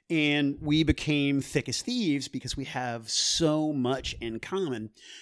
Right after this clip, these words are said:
in terms of what escapism that we like. In fact, most, not most, but a,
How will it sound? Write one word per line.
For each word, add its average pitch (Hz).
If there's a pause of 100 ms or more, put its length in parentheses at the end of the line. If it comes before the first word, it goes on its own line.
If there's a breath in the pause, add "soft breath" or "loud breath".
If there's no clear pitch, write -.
(140 loud breath)
in 147
terms 131
of 120
what 117
escapism 120
that 104
we 113
like. -
In 127
fact, 135 (480)
most, 151
not 139
most, 135
but 131
a, 123